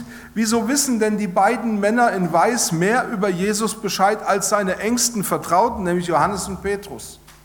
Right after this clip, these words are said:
Sie nimmt hinter de-, sich einen Mann wahr, wendet sich ein bisschen um,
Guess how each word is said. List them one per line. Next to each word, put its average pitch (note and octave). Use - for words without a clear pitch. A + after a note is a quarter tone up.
Sie F3
nimmt G#3
hinter G3+
de-, F3+
sich F3+
einen D3+
Mann F3
wahr, B2+
wendet A3
sich G3+
ein D#3
bisschen G#3+
um, G#3